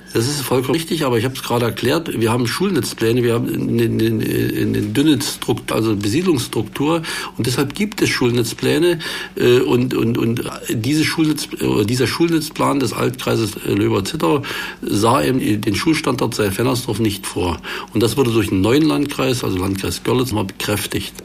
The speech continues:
Und das, was dort passiert ist, sag ich mal, ist eigentlich unverantwortlich gegenüber die Kin-, den Kindern.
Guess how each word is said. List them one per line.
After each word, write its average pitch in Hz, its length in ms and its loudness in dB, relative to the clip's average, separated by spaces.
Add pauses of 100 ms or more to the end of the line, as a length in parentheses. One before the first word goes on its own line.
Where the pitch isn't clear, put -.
(360)
Und - 100 -6
das, 98 120 0
was 104 160 0
dort 98 200 -4
passiert 123 380 -2
ist, 120 220 2 (300)
sag 101 240 -2
ich 92 80 -2
mal, 98 120 0
ist - 300 -6
eigentlich 98 440 0 (420)
unverantwortlich 104 640 0
gegenüber 92 180 0
die 87 100 -4
Kin-, - 240 -6
den 98 200 -2
Kindern. 85 320 -4